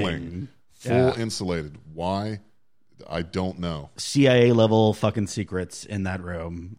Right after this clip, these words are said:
Speaker 1: Well,
Speaker 2: Totally.
Speaker 1: I, I love that job.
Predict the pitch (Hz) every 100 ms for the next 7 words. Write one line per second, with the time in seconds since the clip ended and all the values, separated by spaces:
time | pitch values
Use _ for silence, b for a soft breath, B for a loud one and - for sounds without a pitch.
0 | - 95 92 87 87 90 90 _ 90 92
1 | 82 - 95 90 90 85 82 78 82 80
2 | 78